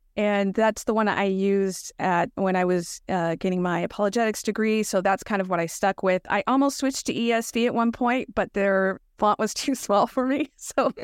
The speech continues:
<laughs> now I'm locked in on N A S B because it's just, it's too late for me. I've already done too much in this. And so whatever you do choose, I, I think E S V,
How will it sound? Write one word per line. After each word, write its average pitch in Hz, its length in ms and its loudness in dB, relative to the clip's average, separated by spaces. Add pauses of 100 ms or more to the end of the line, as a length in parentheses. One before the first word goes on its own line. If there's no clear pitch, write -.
(160)
<laughs> - 300 -20
now 240 180 4
I'm 320 140 2
locked 277 340 2
in 277 160 4
on 240 180 2
N 233 140 0
A 240 120 -2
S 226 180 -2
B 214 300 -2 (880)
because 240 280 0
it's 233 160 0
just, 240 240 -2
it's 262 180 -2
too 359 160 0
late 269 220 2
for 240 120 0
me. 220 220 0
I've 208 220 2
already 220 300 2
done 208 200 0
too 190 180 -2
much 185 280 0
in 175 140 -2
this. 175 400 -4
And 196 180 -2
so 196 380 2 (760)
whatever 320 380 2
you 294 140 4
do 240 180 0
choose, - 280 -2
I, - 140 2
I 254 140 0
think 349 260 0
E 294 140 2
S 285 180 -2
V, 247 420 0